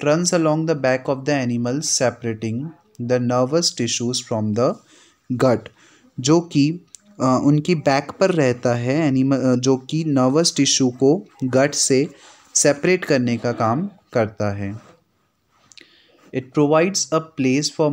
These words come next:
muscles to attach for ease of movement। ये,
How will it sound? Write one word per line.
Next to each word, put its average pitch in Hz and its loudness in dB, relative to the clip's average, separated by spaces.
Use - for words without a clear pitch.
muscles 127 -2
to 127 0
attach 117 -4
for 139 2
ease 127 -2
of 127 2
movement। 110 -2
ये, 127 -2